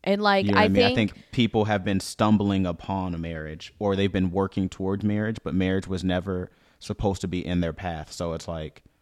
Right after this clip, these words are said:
Speaker 1: Yeah.
Speaker 2: you're derailing.
Speaker 1: I feel like for me, what I've observed through people, it's like the only marriage I've seen in the people in the unit that I know are people who have been working towards it for years,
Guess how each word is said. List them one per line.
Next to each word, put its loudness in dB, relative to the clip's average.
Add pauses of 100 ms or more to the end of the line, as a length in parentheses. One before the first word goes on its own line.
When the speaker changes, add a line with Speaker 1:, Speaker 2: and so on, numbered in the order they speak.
(140)
Speaker 1:
Yeah. 0
Speaker 2:
you're -2
derailing. -2 (240)
Speaker 1:
I 4
feel -2
like 0
for -6
me, -6
what -2
I've -2
observed -6
through -14
people, -6
it's -8
like -6 (300)
the -6
only -6
marriage -4
I've -4
seen -10
in -8
the -8
people -4
in -12
the -8
unit -10
that -8
I -6
know -4 (340)
are -2
people -6
who -4
have -4
been -10
working -10
towards -6
it -12 (340)
for -6
years, -8